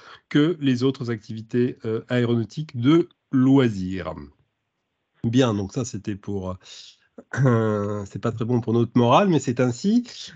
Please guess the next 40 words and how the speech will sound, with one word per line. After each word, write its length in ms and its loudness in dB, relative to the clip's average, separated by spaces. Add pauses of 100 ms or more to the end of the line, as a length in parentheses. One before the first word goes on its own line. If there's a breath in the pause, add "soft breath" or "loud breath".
(120)
Euh, 1120 4 (920)
c'est 80 6
un 160 6
peu 140 0
dur 180 4
de 60 -2
visualiser 520 0
ces 160 -4
fractions. 680 0 (400 soft breath)
Euh, 640 2
si 400 -6
on 100 4
ramène 360 2
ça 520 0
à 260 0
un 80 0
club 360 -2 (320)
de 280 -4
deux 180 -4
cents 160 -4
pilotes, 540 -4 (1200 soft breath)
et 140 2
voilà, 600 4
euh, 360 -2 (120)
à 120 -2
T 160 -4
zéro, 340 0
au 60 0
début, 280 0
ils 40 -4
sont 140 -6
tous 160 -8
en 80 -6
pleine 180 0
forme. 680 2
S'ils 180 -4
pratiquent 380 -4
pendant 300 4
vingt 280 0
ans, 260 0